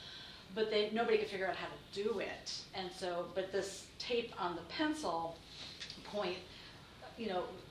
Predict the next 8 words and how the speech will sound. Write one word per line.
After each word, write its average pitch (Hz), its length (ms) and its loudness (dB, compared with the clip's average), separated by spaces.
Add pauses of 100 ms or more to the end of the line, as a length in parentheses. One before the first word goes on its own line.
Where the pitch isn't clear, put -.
(240)
gave 220 220 6
them 214 160 2
the - 60 -4
spark - 580 6
of - 120 2
the 170 140 2
idea 175 680 4 (380)
to, 160 360 -2